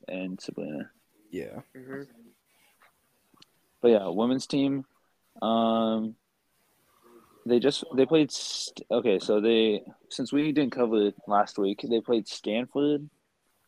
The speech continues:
Speaker 1: on the seventh. Lost by twelve at Stanford. It was a lot closer than I expected. Stanford being the number two team at the time. Um, took them to a close game. It was closer than the score looks, in my opinion. Then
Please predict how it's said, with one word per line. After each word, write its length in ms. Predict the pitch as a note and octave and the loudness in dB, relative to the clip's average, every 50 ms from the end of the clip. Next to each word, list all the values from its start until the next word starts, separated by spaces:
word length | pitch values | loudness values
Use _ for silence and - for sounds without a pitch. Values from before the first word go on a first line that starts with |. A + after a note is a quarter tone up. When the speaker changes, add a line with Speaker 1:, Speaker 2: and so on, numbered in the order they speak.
| _ _ - | _ _ -6
Speaker 1:
on 120 | G#2+ A2+ | -4 -4
the 60 | G#2 | -4
seventh. 540 | - - - B2 A2+ G#2+ G2+ G#2 G#2 A2 - - _ _ _ _ _ _ _ _ - | -6 -2 0 2 2 2 2 -2 -4 -6 -8 -14 _ _ _ _ _ _ _ _ 0
Lost 240 | A2+ A2+ C3 - - | 2 2 2 2 0
by 120 | D#3 A#2 G2+ | 0 0 0
twelve 460 | - - - A2 G#2 A2 A2+ A2 - - | -2 0 2 4 4 4 4 2 -2 -4
at 200 | F2+ A2 A#2 - | -4 -4 -4 -6
Stanford. 600 | - - G#2+ A2 A2+ A2+ - D3 C#3+ C#3+ C3+ - - - | -8 -8 -8 -8 -6 -4 -2 -2 0 0 -2 -4 -10 -6
It 100 | - B2 | -2 0
was 260 | B2 A#2+ A2 G#2 G#2 - - | 0 0 0 -2 -6 -10 -6
a 100 | - F#2 | -4 0
lot 220 | A2 B2 B2+ B2+ | 2 2 2 2
closer 360 | - - A#2+ A#2 G#2+ - A2+ | 0 -2 -2 -2 -2 -2 -6
than 140 | G2 G2+ G2 | -6 -6 -8
I 60 | F#2 | -10
expected. 540 | F2+ - - - - G2 G2 - - E2+ F2+ | -12 -14 -12 -6 -6 -6 -6 -6 -10 -10 -10
Stanford 400 | - - A2 G#2+ G#2 - G#2 F#2+ | -8 -8 -8 -6 -4 -4 -6 -4
being 160 | - G2 G2 F#2+ | -6 -8 -8 -8
the 140 | F#2 F#2 - _ | -8 -10 -8 _
number 220 | G#2 G#2+ G#2 G2+ F#2+ | -8 -4 -2 -2 -2
two 240 | - - - G#2+ G2 | -2 -2 -2 -2 -2
team 180 | - G2 F#2 | -2 -4 -6
at 100 | F#2 G2+ | -6 -6
the 80 | - F2+ | -8 -8
time. 340 | - - F#2+ F#2+ F#2+ G2 G2 _ _ _ _ _ _ _ - _ _ _ _ _ _ _ _ _ - | -6 -4 -2 -2 -2 -4 -8 _ _ _ _ _ _ _ -20 _ _ _ _ _ _ _ _ _ -4
Um, 560 | G2+ G2+ G2 G2 G2 F#2+ G2 F#2+ F#2 G2+ G#2 - _ _ _ _ _ _ _ _ | -2 0 2 2 2 0 0 -2 -4 -6 -10 -14 _ _ _ _ _ _ _ _
took 180 | - - A#2 A#2 | 2 2 2 2
them 160 | - A2 A2+ | 2 -2 0
to 100 | - B2+ | 2 2
a 60 | A2 | 2
close 240 | - - A#2 A2 - | 4 4 4 4 4
game. 180 | - A#2+ A2+ G2+ | 2 0 2 4
It 60 | B2+ | 4
was 120 | C#3+ C3 | 4 4
closer 340 | - - - C#3 D3+ - E3+ | 4 4 4 4 4 4 2
than 120 | C#3+ B2+ A2 | 0 0 -2
the 60 | G2+ | -4
score 280 | - - - F#2+ F#2 | -6 -4 0 0 0
looks, 320 | F2+ F2+ F#2+ G#2+ - - - | 2 0 -2 -4 -4 -8 -8
in 60 | A2+ | -6
my 80 | G#2+ G#2 | -6 -6
opinion. 400 | - - A#2 A2 A2+ B2 A#2+ - _ - - _ _ _ - - _ _ - _ _ _ _ - - _ _ _ _ _ _ A#2+ A#2+ - - | -4 -6 -6 -6 -6 -8 -10 -12 _ -20 -20 _ _ _ -20 -20 _ _ -20 _ _ _ _ -20 -20 _ _ _ _ _ _ -20 -20 -18 -12
Then 720 | - G#2 G#2+ G#2+ A2+ A#2+ B2 B2 B2 A#2+ B2 B2 B2 B2 | -2 2 2 4 4 4 4 2 2 0 0 -2 -4 -8